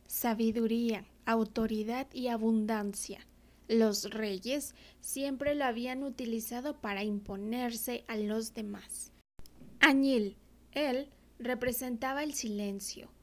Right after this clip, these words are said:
y algo tan importante como la reflexión y el pensamiento, como las aguas profundas.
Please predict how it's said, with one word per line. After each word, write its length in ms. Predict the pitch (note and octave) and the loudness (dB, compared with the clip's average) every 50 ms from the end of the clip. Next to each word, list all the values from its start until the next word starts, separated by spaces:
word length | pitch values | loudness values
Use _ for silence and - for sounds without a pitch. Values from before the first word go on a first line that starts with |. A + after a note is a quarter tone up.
| - - - - - | -20 -20 -20 -12 -6
y 140 | C4+ C4+ D4 | -4 -2 0
algo 280 | D4 D4+ D4 D4+ D#4+ D#4 | 0 0 0 0 0 0
tan 280 | D#4+ D4+ D4 D#4 D#4 | 2 2 2 2 2
importante 840 | D#4+ D4 C4+ - - - A#3 - - A#3 A#3 A3+ A3+ B3+ C4+ D#4+ - - - - - - - | 2 6 10 10 10 10 10 2 -4 -4 -4 -4 -4 -4 -6 -8 -8 -16 -20 -20 -20 -12 -2
como 240 | - A3 A3 A3 A3 | 2 4 4 6 4
la 160 | G#3+ G#3 G3+ | 4 2 0
reflexión 920 | G3+ G3+ G3+ - - G#3 G3 F#3+ - - - - B3+ C4 C4+ D4+ D#4 D#4+ E4+ - - | -2 -4 -4 -4 -4 -4 -4 -4 -8 -8 -8 -4 -2 -2 0 0 -2 -4 -6 -10 -6
y 160 | - A#3+ A#3 | -2 0 2
el 140 | A3+ G#3+ G#3 | 2 2 0
pensamiento, 920 | G#3 - G#3 G3+ G3+ G3+ - A3 G3+ G#3 G#3+ G#3+ G#3+ G3+ F#3+ F#3+ - F3+ - - - - - - | -2 -2 -2 -2 -4 -4 -6 -6 -6 -4 -4 -2 -4 -4 -6 -8 -10 -14 -16 -16 -20 -20 -12 -4
como 240 | - C4+ B3+ B3+ C4 | -2 0 0 2 2
las 260 | C4 C4+ C4 B3+ - | 2 2 0 0 -2
aguas 360 | C#4+ C4 A#3+ - C4+ C4+ C4 | -4 -2 0 0 0 0 0
profundas. 1000 | - - - B3 A#3+ - - C4 B3+ B3 A#3 A3+ G#3 F#3 - - - - - - | 4 4 4 4 2 -4 -4 -4 -2 0 0 -2 -2 -4 -8 -12 -14 -14 -16 -18